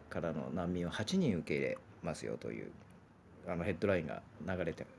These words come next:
ましたね。で、私、まあ、これ見た時に、えっと、あの、ヨ-、ヨーロッパとかですとね、これ、まあ、もちろん地理的にウクライナに近いというのはありますけども、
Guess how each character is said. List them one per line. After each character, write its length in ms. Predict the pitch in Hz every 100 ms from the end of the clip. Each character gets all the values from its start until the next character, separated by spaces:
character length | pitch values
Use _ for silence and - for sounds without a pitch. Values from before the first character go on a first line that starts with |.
| 80
ま 80 |
し 60 | 78
た 80 | 80
ね。 160 | 85 - - - - - -
で、 420 | 95 85 78 67 - -
私、 260 | 117 120 120
ま 100 | 107
あ、 20 |
こ 120 | 120
れ 60 | 117
見 80 |
た 100 | 117
時 160 | 80 71
に、 60 | 55 - - -
え 60 |
っ 40 | 110
と、 100 | - - - - -
あ 180 | 98
の、 80 | 104
ヨ-、 100 | 107 -
ヨ 120 | 160
ー 20 |
ロ 80 | 196
ッ 20 |
パ 160 | - 120
と 80 | 85
か 100 | 69
で 80 |
す 80 | -
と 80 | 80
ね、 120 | 78
こ 100 | 78
れ、 160 | 87 - - - - -
ま 40 | 107
あ、 40 |
も 80 | 110
ち 100 | 113
ろ 60 | 95
ん 20 |
地 140 | 107
理 80 | 107
的 220 | 110 110
に 180 | 101 95 - - -
ウ 20 |
ク 60 | 113
ラ 60 |
イ 40 | 101
ナ 80 | 78
に 40 |
近 180 | - 104
い 60 | 92
と 80 |
い 0 |
う 20 | 80
の 60 |
は 40 | 76
あ 40 |
り 60 | 85
ま 120 | 92
す 80 | -
け 80 | -
ど 80 |
も、 220 | - 71